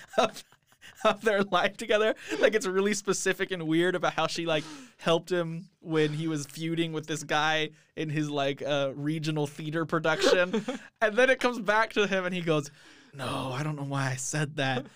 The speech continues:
Speaker 1: I love my wife." <laughs> And that's what it reminded me of. That's like, <laughs> he was like, "I have to go to her."
Speaker 2: Yeah.
Speaker 1: Um,
Speaker 2: <laughs> "I need her now." <laughs>
Speaker 1: Yeah, which there was a really good one of those jokes in, um, in this movie where Kevin Hart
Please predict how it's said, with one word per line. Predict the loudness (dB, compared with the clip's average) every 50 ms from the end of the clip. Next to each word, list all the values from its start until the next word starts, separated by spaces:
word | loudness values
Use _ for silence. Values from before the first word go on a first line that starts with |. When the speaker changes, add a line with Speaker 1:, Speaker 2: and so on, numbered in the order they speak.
| -20 -20 -20 _ _ _
Speaker 1:
I | -6 -4 0
love | 4 4 6 4 4 2 2
my | 0 0 2 2 2
wife." | 2 2 2 2
<laughs> | 2 0 0 0 -2 -4 -8 -12 -6 -2 -2 -2 -2 -4 -18 -18 -20 -20 _ _ 0
And | 0 0 4
that's | 2 2 4 4
what | 2 4
it | 4 4
reminded | 4 4 2 2 2 0 0
me | 0
of. | 0 2
That's | 0 -2 -2 0 -4 -6 -4 -2
like, | -4 -4 -4 _ _ _ _ _ _ _ _ -20 _ _ 0
<laughs> | 0 0 0 0 -6 -2 -2 -2 -2 _ 2 2 2 2
he | 0 -2 0
was | -2 -4 -2 -4
like, | -6 -6 -6 _ _ _ _ -20 -16 -14 -12 -10
"I | -8
have | -2 0 0 0 0
to | -4 -10
go | -2 2 4 4 6
to | 4 4
her." | 4 4 4 6 6 4 2 0 -4 -4
Speaker 2:
Yeah. | -4 -2 0 0 2 2 2 2 4
Speaker 1:
Um, | 4 4 4 4 2 0 -2 -4 -6 -8 -6
Speaker 2:
<laughs> | _
"I | -6 -6
need | -4 -4 -6 -4 -2
her | -4 -4
now." | -4 -4 -4 -2 0 2 2 2 0 0 -6 -10
<laughs> | -14 -12 -6
Speaker 1:
Yeah, | -2 -2 0 0 -2 -2 -4 -2
which | 0 0 0 4
there | 4 4
was | 4 4 4
a | 2 2
really | 0 0 -2
good | 0 -2 -2 -2
one | -2 -4
of | -2
those | -2 -4 -4 -4
jokes | -6 -4 -4 -4 -6 -8 -12 _
in, | -8 -8 -6 -6 -6 -8
um, | -8 -6 -6 -6 -8 -10 -10 -10
in | -8 -8
this | -8 -8 -6
movie | -6 -6 -4 -4 -4
where | -4 -2 -2 -2 -4 -4 _ _ -20 _ _ _ _ -2
Kevin | -2 -2 -2 -2
Hart | -4 -2 0 -2 -2 -4